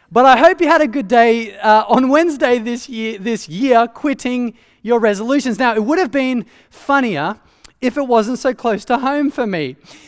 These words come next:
You know, as I think about, uh, my year every week, I do love a new beginning. I love the start of the year. You know, you get tired from about October,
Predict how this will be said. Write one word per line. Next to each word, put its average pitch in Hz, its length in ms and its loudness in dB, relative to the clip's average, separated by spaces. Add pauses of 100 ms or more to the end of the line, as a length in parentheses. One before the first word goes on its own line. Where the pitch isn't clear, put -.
(260)
You 240 120 -2
know, 240 160 2
as 220 260 2
I 262 160 0
think 247 300 -6
about, 190 680 -2
uh, 180 460 2
my 196 180 -2
year 202 380 -2
every 190 240 -4
week, 180 260 -4
I 220 140 2
do 202 240 -6
love 180 440 -2
a 180 120 -10
new 165 180 -8
beginning. 135 480 -8
I 185 140 0
love 160 380 -2
the 135 80 -12
start 143 360 -6
of 123 60 -10
the 120 80 -10
year. 123 300 -6
You 147 160 -10
know, 165 60 -4
you 160 180 -6
get 180 260 -4
tired 165 480 -4
from 165 140 -10
about 151 260 -2
October, 147 720 -6